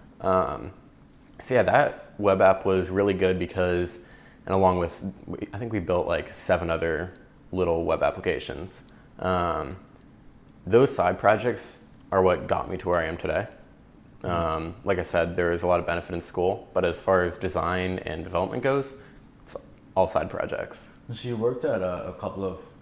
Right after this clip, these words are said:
Speaker 2: big and well-respected companies, also
Speaker 1: Mm-hmm.
Speaker 2: a couple of internships, many side projects,
Speaker 1: Yeah.
Speaker 2: and now you're at Square.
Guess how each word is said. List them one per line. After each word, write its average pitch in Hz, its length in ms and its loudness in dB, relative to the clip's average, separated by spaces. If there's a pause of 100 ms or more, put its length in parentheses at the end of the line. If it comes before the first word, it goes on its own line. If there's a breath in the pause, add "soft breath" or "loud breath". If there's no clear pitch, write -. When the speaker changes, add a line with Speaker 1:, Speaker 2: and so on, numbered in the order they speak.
(200)
Speaker 2:
big 90 200 -6
and 85 140 -10
well-respected 85 520 -12
companies, 87 480 -12
also 101 180 -6
Speaker 1:
Mm-hmm. - 80 -12
Speaker 2:
a - 20 -20
couple 80 200 -14
of 80 60 -14
internships, 82 520 -16
many 85 140 -14
side 85 320 -12
projects, 110 460 -10
Speaker 1:
Yeah. 101 80 -8
Speaker 2:
and 85 100 -12
now 85 100 -8
you're 82 160 -8
at 78 120 -12
Square. 85 640 -12